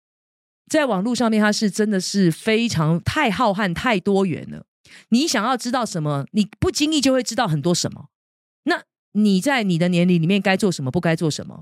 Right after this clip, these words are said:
一定要把住界限。所以很多青少年会看一些色情影片，那我就问他们说：“你可以看吗？”“嗯，有眼睛就可以。”我说：“是吗？”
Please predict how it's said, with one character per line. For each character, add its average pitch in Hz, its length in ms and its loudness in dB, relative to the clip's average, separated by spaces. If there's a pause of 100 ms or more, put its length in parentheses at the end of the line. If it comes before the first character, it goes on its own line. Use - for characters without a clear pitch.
一 165 100 -2
定 165 80 2
要 185 80 2
把 135 160 -4
住 139 140 -4
界 139 140 -2
限。 120 200 -4
所 294 140 0
以 - 20 2
很 220 80 0
多 220 100 0
青 233 140 -2
少 233 100 2
年 170 120 2
会 202 60 2
看 196 180 2
一 190 40 2
些 185 120 2
色 190 160 -2
情 147 180 -4
影 131 100 -2
片， 147 220 0 (460)
那 220 120 2
我 185 80 0
就 185 80 0
问 190 80 0
他 180 80 2
们 170 80 -2
说 165 220 -2 (120)
：“你 160 100 -2
可 165 80 4
以 170 60 6
看 156 200 2
吗 131 220 -2 (400)
？”“嗯， 156 420 4
有 190 120 4
眼 185 140 2
睛 160 160 -4
就 165 120 2
可 143 160 -2
以。” 139 180 -4
我 156 60 -6
说 196 100 2
：“是 190 180 2
吗？” 143 180 2